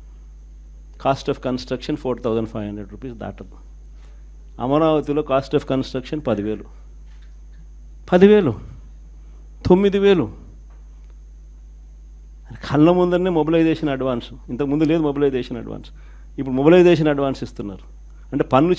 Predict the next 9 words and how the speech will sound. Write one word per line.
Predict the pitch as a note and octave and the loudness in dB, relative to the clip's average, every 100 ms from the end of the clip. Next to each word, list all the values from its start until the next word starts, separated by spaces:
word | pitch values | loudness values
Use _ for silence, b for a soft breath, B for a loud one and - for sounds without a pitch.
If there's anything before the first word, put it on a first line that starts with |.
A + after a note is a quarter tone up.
| F3 | 4
చేయక | F3 | 2
మునిపే | E3+ F3 E3+ | 2 -2 0
టెన్ | F#3+ E3 D#3+ | 2 0 0
పర్సెంట్ | D3+ - E3 | -2 -2 -2
మొబిలైజేషన్ | D3 D3+ D3 C#3+ C3 | 0 0 0 -2 -6
అడ్వాన్స్. | A#2 - - - b b b b - - A#2+ | -10 -12 -14 -18 b b b b -20 -12 -2
మొబిలైజేషన్ | C3 D#3+ F#3 F#3 F3+ | 0 4 4 4 4
అడ్వాన్స్ | F3 E3+ F3 E3+ | 2 2 0 2
టెన్ | E3+ | 2